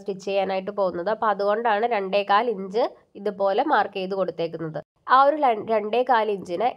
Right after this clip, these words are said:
ഇതുപോലെ സ്കെയിൽ വെച്ചിട്ടൊന്ന് സ്ട്രെയിറ്റ് ആയിട്ട് ഫുൾ ഒന്ന് വട്ടം ഇതുപോലെ വരച്ചെടുത്തിട്ടുണ്ട്. ഇനി ഈ ഒരു ലൈനിലേക്ക് നമുക്ക് ഹിപ്പിന്റെ മെഷർമെന്റ് കൊടുക്കാം. ബോട്ടം ഇടുന്നത് വേസ്റ്റ് ഭാഗത്താണെങ്കിലും ഈ ഒരു ഭാഗത്തെ മെഷർമെന്റ്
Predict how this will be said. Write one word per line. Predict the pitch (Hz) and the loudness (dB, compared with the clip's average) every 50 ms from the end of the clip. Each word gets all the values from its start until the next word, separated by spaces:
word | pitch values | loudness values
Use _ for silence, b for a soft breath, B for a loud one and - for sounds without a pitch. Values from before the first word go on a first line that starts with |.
| 220 | -4
ഇതുപോലെ | 208 214 208 208 208 226 247 277 277 277 | -6 -6 -4 -2 0 0 0 0 -2 -2
സ്കെയിൽ | - 226 196 185 196 202 202 | -2 -2 -2 -2 -2 -4 -4
വെച്ചിട്ടൊന്ന് | 190 196 196 196 202 190 185 202 247 277 277 | -4 -6 -6 -4 -4 -4 -2 -4 -4 -6 -4
സ്ട്രെയിറ്റ് | - 240 214 208 214 214 226 214 | -4 -4 -2 -2 -2 -2 -2 -2
ആയിട്ട് | 202 196 214 208 - | -2 -4 -6 -8 -6
ഫുൾ | 220 214 214 208 | -4 -2 0 0
ഒന്ന് | 196 202 202 202 | 0 0 0 -2
വട്ടം | 190 190 190 _ 214 220 202 | -2 -4 -4 _ -4 -4 -4
ഇതുപോലെ | 185 190 180 175 175 226 294 330 294 | -6 -4 -4 0 0 0 2 4 2
വരച്ചെടുത്തിട്ടുണ്ട്. | 254 254 - - 208 196 185 - 180 - 170 160 160 - - _ 262 | 2 2 -2 -4 -8 -6 -8 -10 -10 -8 -6 -6 -6 -8 -8 _ -10
ഇനി | 277 285 277 285 | -8 -8 -6 -2
ഈ | 311 320 277 | 0 0 0
ഒരു | 233 240 240 226 | 0 2 2 2
ലൈനിലേക്ക് | 208 202 196 196 202 208 202 196 214 208 196 | 2 2 0 -2 -4 -6 -6 -6 -4 -4 -4
നമുക്ക് | 180 175 165 160 247 302 359 - - | -4 -4 -4 -2 -2 -2 -2 -4 -8
ഹിപ്പിന്റെ | 247 233 _ - 233 220 233 214 196 | -10 -8 _ 0 0 2 2 0 0
മെഷർമെന്റ് | 190 190 - - 185 185 185 190 196 190 185 | -2 -4 -6 -6 -4 -4 -2 -2 -2 -2 -2
കൊടുക്കാം. | 170 165 160 160 190 208 277 330 - _ _ _ - 196 202 | -2 -2 -2 -2 -2 -2 -2 -2 -6 _ _ _ -14 2 4
ബോട്ടം | 226 240 247 240 294 320 - - 233 240 | 4 4 4 2 0 -2 2 6 4 6
ഇടുന്നത് | 226 240 254 262 294 285 320 311 277 | 6 4 2 2 0 0 2 2 4
വേസ്റ്റ് | 214 233 226 - 220 208 226 | 2 2 0 -4 -4 -4 -4
ഭാഗത്താണെങ്കിലും | 220 214 226 226 240 214 196 190 185 180 190 226 254 - 240 254 | -4 -4 -4 -2 -2 0 0 0 0 0 0 -2 -2 -2 -2 0
ഈ | 285 302 | 2 4
ഒരു | 311 262 262 | 4 2 2
ഭാഗത്തെ | 233 214 214 214 240 233 226 | -2 -2 -2 -2 0 -2 -2
മെഷർമെന്റ് | 202 202 - 202 190 196 208 220 | -2 -4 -4 -2 -2 0 0 0